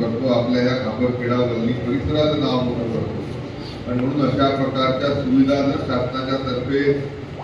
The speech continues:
निर्माण झाल्या तर नक्कीच क्रिकेट असेल, कबड्डी असेल, बॅडमिंटन असेल, स्विमिंग असेल, या माध्यमातून आपल्या तरुणांना स्पोर्ट्सच्या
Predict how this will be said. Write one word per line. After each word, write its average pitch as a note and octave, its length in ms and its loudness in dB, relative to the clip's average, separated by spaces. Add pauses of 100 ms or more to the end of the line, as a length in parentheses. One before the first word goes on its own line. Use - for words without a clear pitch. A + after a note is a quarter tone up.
(240)
निर्माण C#3+ 420 4
झाल्या B2+ 280 6
तर - 640 -4
नक्कीच C#3 320 -2
क्रिकेट C3 500 0
असेल, C3+ 240 0 (120)
कबड्डी B2 500 2
असेल, C3 240 2 (100)
बॅडमिंटन A#2+ 680 0
असेल, C3 300 2
स्विमिंग B2+ 480 2
असेल, A#2+ 300 2 (560)
या B2 220 0
माध्यमातून B2 680 0
आपल्या A#2+ 300 -2 (100)
तरुणांना B2 560 2 (720)
स्पोर्ट्सच्या D3 640 4